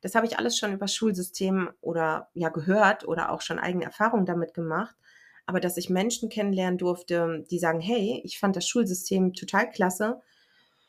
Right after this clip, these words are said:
und ich habe total viel für den Beruf und fürs Leben gelernt. Ich weiß ganz genau, wo es für mich darauf ankommt. Ähm, ich hatte sogar richtig Spaß beim Lernen. Ich habe mich dort wohlgefühlt. Das war richtig gerecht und förderlich für alle.“ Also ich konnte alles aus mir rausholen.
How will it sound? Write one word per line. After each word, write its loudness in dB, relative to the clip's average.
und 2
ich 2
habe 0
total 4
viel 2
für -2
den 0
Beruf 4
und 0
fürs -6
Leben 4
gelernt. 2
Ich -10
weiß 0
ganz -2
genau, 6
wo 2
es -2
für -4
mich 2
darauf -6
ankommt. -2
Ähm, -2
ich -4
hatte -4
sogar -2
richtig -4
Spaß 0
beim 2
Lernen. 2
Ich -6
habe -6
mich -6
dort -4
wohlgefühlt. 4
Das -4
war 2
richtig -4
gerecht -2
und -2
förderlich 2
für -2
alle.“ 2
Also -2
ich -14
konnte 0
alles 0
aus -6
mir 4
rausholen. 2